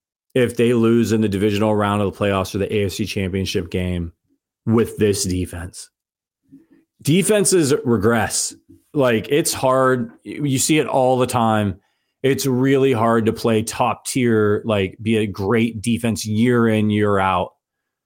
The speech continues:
It just doesn't happen that often. Look at the Eagles last year. They were great, and now they can't, you know, they're, they're bad against the pass except when they play the Chiefs. It just, it just happens. Um, even when you got the same guys out there.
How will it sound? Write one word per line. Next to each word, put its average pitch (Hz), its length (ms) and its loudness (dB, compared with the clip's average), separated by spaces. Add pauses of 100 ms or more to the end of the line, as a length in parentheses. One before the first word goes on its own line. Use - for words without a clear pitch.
(300)
It 120 80 -2
just 139 260 -2
doesn't 120 220 0
happen 107 380 0
that 101 180 0
often. 90 680 -2 (800)
Look 151 160 2
at - 80 -2
the 123 180 -2
Eagles 117 320 2
last 110 220 0
year. 117 80 2
They 104 100 2
were 98 140 0
great, 107 640 0 (200)
and 110 160 0
now 104 160 0
they 101 140 0
can't, 110 420 -4
you 113 100 -4
know, 98 120 -2
they're, 98 160 -2
they're 104 180 -2
bad 101 300 0
against 98 240 -2
the - 60 -20
pass 95 340 -2
except 92 260 -2
when 95 80 -2
they 90 80 -2
play 92 140 -4
the 82 100 -4
Chiefs. 110 400 -2 (1300)
It 147 120 0
just, 131 280 0
it 156 220 0
just 127 180 0
happens. 143 640 -2 (320)
Um, 117 480 2
even 131 240 2
when 139 120 2
you 135 60 0
got 120 100 0
the - 60 0
same 135 280 0
guys 123 320 2
out 87 240 -2
there. - 260 -8